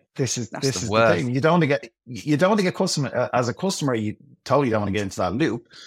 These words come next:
Speaker 1: But also, as a, uh, a-, as a brand, you wanna make sure as well that you're, <laughs> you know, you're serving up the, the right experience. And so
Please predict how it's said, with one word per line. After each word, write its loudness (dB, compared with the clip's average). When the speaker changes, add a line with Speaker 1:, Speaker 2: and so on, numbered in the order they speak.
Speaker 1:
But 2
also, 2
as 0
a, 2
uh, 0
a-, -4
as 0
a 0
brand, 0
you -2
wanna 0
make 0
sure 0
as -6
well 4
that -2
you're, -2
<laughs> -20
you -12
know, -2
you're -2
serving 0
up -2
the, 0
the -2
right 2
experience. -6
And -6
so 0